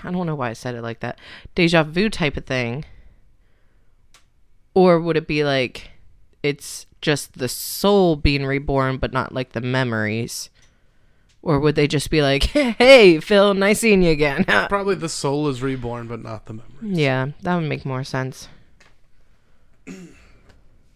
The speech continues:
Speaker 2: I am so sorry.
Speaker 1: That was disgusting.
Speaker 2: They, they did still fight wars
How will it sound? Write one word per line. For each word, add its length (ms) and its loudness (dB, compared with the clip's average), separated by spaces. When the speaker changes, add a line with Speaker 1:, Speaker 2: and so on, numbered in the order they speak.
Speaker 2:
I 140 -14
am 140 -14
so 220 -18
sorry. 340 -18
Speaker 1:
That 100 0
was 180 0
disgusting. 600 -12
Speaker 2:
They, 400 -6
they 140 0
did 280 -2
still 240 2
fight 320 0
wars 600 -4